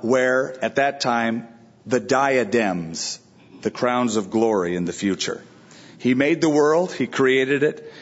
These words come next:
He's gonna then rule and reign over it. Now, Zechariah chapter seven begins, uh, a distinct division of this prophecy. It has been, uh, two years since the visions that Zechariah got in the previous chapters. And he got them all, remember, in one night.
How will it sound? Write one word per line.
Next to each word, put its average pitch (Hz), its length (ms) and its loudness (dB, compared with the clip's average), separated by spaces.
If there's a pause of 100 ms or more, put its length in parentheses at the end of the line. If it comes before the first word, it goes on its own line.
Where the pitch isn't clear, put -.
He's 117 240 -2
gonna 117 220 2
then 113 200 2
rule 113 380 4
and 101 140 0
reign 104 220 0
over 95 300 -2
it. - 180 -14 (800)
Now, - 80 2
Zechariah 226 600 2
chapter 131 400 -2
seven 110 420 0
begins, 143 500 0 (280)
uh, 120 280 2
a 123 80 2
distinct 127 580 -2
division 135 560 2
of 104 120 -2
this 123 200 2
prophecy. 113 640 -2 (760)
It 156 100 2
has 160 140 0
been, 165 240 0
uh, 127 200 -2 (920)
two 240 280 2
years 156 880 2 (500)
since - 520 0
the 117 260 -2
visions 139 640 2
that 117 260 0
Zechariah 131 680 2
got 127 300 2
in 117 100 0
the 110 60 0
previous 117 480 0
chapters. 113 500 -2
And 131 100 2
he 131 60 0
got 160 200 2
them 147 140 0
all, 160 140 4
remember, 127 420 2
in 113 180 2
one 143 240 2
night. 127 420 -2